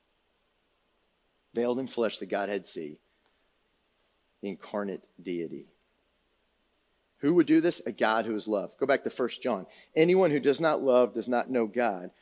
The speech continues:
because God is love. In this, the love of God was made manifest among us,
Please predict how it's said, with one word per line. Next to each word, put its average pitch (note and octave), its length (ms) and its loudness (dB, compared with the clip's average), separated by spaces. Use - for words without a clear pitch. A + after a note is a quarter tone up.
because A#2+ 260 0
God A2 220 2
is G#2+ 120 -6
love. A2 300 0
In F#3 360 4
this, - 640 4
the B2 100 6
love C#3 180 8
of A#2 120 -6
God C3 240 4
was A#2 120 -2
made A#2 200 0
manifest A#2 760 -4
among B2 560 2
us, - 600 -2